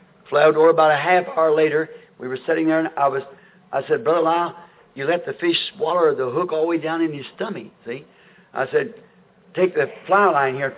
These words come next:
flip it over, uh, the bait out like that. As soon as he touched it," I said, "then just hold him and then bring him in." I said, "You don't pull him out like that, don't swallow it. You catch the fish."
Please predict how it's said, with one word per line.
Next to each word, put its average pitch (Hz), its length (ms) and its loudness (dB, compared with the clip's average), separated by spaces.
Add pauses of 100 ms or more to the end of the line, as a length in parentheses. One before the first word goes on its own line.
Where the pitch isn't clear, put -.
flip 196 140 0
it 160 60 -6
over, 165 420 0
uh, 127 60 -6
the 120 100 -6
bait 165 260 0
out 160 180 2
like 143 200 0
that. 160 160 0
As 135 160 -12
soon 165 140 -2
as - 40 -14
he 131 80 -12
touched 160 320 -4
it," 185 120 2
I 147 180 0
said, 151 120 -2
"then 156 200 -4 (340)
just 165 140 -2
hold 208 280 0
him 113 140 -8 (500)
and 131 100 -10
then 147 200 -2
bring 151 200 0
him 143 140 -8
in." 160 120 -6
I 151 180 -4
said, 151 120 -6
"You 143 60 -6
don't 147 280 -2 (140)
pull 233 200 0
him 160 120 -2
out 135 200 -2
like 131 160 -2
that, 143 140 -4
don't 151 260 -6
swallow 190 300 -4
it. - 80 -8 (300)
You 127 160 -12
catch 233 260 -4 (140)
the 127 80 -10
fish." 113 360 -10